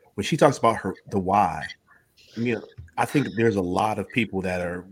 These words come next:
really focused more on why not versus that why. Really establishing that gets you that clarity I was talking about earlier, because once you have that clarity, then you can be able to execute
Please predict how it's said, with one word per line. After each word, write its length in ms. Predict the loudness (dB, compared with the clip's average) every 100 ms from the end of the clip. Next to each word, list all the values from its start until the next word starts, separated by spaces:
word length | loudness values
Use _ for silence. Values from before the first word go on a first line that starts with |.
| -6
really 260 | -4 -4 -4
focused 380 | -4 -4 -4
more 180 | -4 -4
on 120 | -6
why 220 | -8 -8 -6
not 380 | -2 -2 -4 -10 _ _ _ _ _ _ 2
versus 360 | 4 4 -2
that 200 | -8 -6
why. 420 | 0 0 0 -4 -6
Really 240 | -2 0 0
establishing 680 | -2 -4 -4 -4 -6 -6
that 300 | -4 -6 -8 -14 _ _ _ _ _ -6
gets 280 | -6 -4 -6
you 80 | -4
that 240 | -4 -6
clarity 420 | 0 2 2 0
I 40 | -6
was 140 | -8
talking 260 | -10 -8 -8
about 200 | -8 -2
earlier, 340 | 0 2 0
because 220 | -4 -6 -2
once 200 | -4 -2
you 60 |
have 100 | -4
that 180 | -4 -6
clarity, 420 | -2 0 0 0
then 200 | -4 -4
you 100 | -6
can 160 | -8 -8
be 140 | -6 -6
able 160 | -8
to 260 | -14 -4 -2
execute 500 | -2 -8 -10 -10